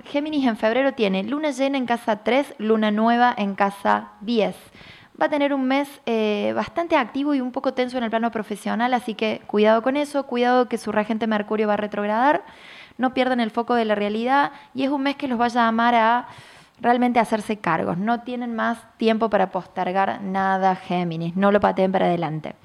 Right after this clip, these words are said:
Vamos con Tauro. Tauro tiene un veinte veinte sin dudas transformador. Urano no los va a dejar tranquilos, le está pidiendo cambios de manera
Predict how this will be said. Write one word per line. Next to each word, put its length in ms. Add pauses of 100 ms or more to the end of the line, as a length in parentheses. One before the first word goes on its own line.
(280)
Vamos 260
con 160
Tauro. 420
Tauro 340
tiene 400 (260)
un 160
veinte 280
veinte 460
sin 220
dudas 240
transformador. 880 (760)
Urano 320
no 160
los 140
va 40
a 40
dejar 220
tranquilos, 500
le 60
está 160
pidiendo 440 (360)
cambios 720 (200)
de 120
manera 640